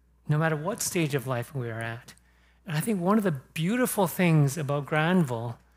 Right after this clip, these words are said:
is that there's so many different generations here. You know, older people, with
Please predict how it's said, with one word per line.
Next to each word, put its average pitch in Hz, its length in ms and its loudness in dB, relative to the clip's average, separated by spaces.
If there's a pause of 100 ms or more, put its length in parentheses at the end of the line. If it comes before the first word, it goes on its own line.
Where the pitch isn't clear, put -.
(400)
is 156 200 -4
that 160 200 2
there's 160 200 -4
so 190 340 0
many 196 160 4
different 170 340 0
generations 151 680 0
here. 113 260 -8 (1300)
You 151 100 -2
know, 127 200 -2
older 170 320 -4
people, 170 800 0
with 127 300 -4